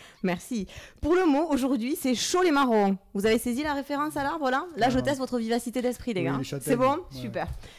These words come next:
Speaker 1: Donc, selon le Littré, oui, là, c'est du sérieux. Je me permets donc de le citer. Le mot forêt vient du bas latin foresta. On a longtemps tiré
Speaker 2: Bas
Speaker 1: ce
Speaker 2: latin.
Speaker 1: mot.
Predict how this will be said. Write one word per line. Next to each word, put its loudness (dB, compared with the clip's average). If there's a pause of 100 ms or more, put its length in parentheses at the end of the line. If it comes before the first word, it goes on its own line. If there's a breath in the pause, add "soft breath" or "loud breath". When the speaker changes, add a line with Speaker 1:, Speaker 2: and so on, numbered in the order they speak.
(280 loud breath)
Speaker 1:
Donc, 4
selon 2
le 6
Littré, 0
oui, 0
là, -2 (100)
c'est -6
du -6
sérieux. -8 (120)
Je 0
me 4
permets 2
donc 0
de -2
le -2
citer. -8
Le 0
mot 2
forêt 0
vient 2
du 0
bas 2
latin 2 (120)
foresta. -4 (540 loud breath)
On 2
a 4
longtemps 2
tiré 0
Speaker 2:
Bas 2
Speaker 1:
ce 4
Speaker 2:
latin. 4
Speaker 1:
mot. 0